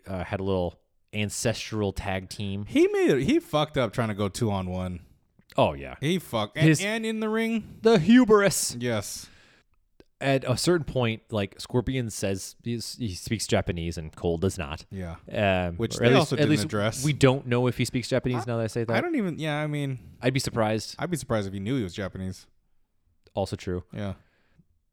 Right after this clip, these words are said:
Speaker 2: 'Cause he was an orphan. Didn't say where he's from.
Speaker 1: Chicago.
Speaker 2: Uh, Chicago, that's right.
Speaker 1: Yeah.
Speaker 2: Yeah.
Speaker 1: So they kinda, like, Scorpion says something, like, Japanese. He's like, "I got this one." And Cole's just like, "Okay." <laughs>
Speaker 2: Cole
Speaker 1: Like,
Speaker 2: just,
Speaker 1: he's got, like, "I think I know what you're talking
Speaker 2: yeah,
Speaker 1: about."
Speaker 2: he just, like, does that nod.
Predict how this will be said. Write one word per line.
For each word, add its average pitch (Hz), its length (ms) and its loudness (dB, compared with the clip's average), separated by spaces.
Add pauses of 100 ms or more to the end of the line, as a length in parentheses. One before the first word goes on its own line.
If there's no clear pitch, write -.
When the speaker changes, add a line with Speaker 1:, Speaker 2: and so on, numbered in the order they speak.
Speaker 2:
'Cause 110 140 -4
he 110 80 -4
was 127 120 -2
an 117 60 -2
orphan. 110 440 -4 (100)
Didn't 117 180 -6
say 110 140 -6
where 107 140 -4
he's 101 100 -6
from. 104 320 -6
Speaker 1:
Chicago. - 480 -6 (240)
Speaker 2:
Uh, 104 160 -12
Chicago, 135 460 0
that's 110 180 0
right. 131 180 4
Speaker 1:
Yeah. 90 280 0 (120)
Speaker 2:
Yeah. 104 240 -2 (1040)
Speaker 1:
So - 160 6
they 131 120 6
kinda, 165 240 2
like, 113 220 4
Scorpion 135 320 2
says 120 140 2
something, 113 220 0
like, 104 180 0
Japanese. 101 380 0
He's 90 80 -2
like, 95 160 0
"I 95 120 0
got 82 220 -2
this 76 180 -10
one." 78 160 -10
And 82 280 -12
Cole's 92 240 -2
just - 180 -6
like, 80 320 -8 (1040)
"Okay." 92 260 -2 (340)
<laughs> 190 280 6
Speaker 2:
Cole 165 200 6
Speaker 1:
Like, 131 200 6 (240)
Speaker 2:
just, 120 60 -10
Speaker 1:
he's 135 180 4
got, 127 120 6
like, 110 180 4
"I 120 80 4
think 113 160 4
I 107 60 4
know 98 100 2
what 90 60 2
you're 87 100 0
talking 78 260 -4
Speaker 2:
yeah, 113 200 2
Speaker 1:
about." 82 160 -6
Speaker 2:
he 117 80 -4
just, 120 200 -8
like, 127 180 2
does 110 160 -2
that 107 200 -2
nod. 95 360 -2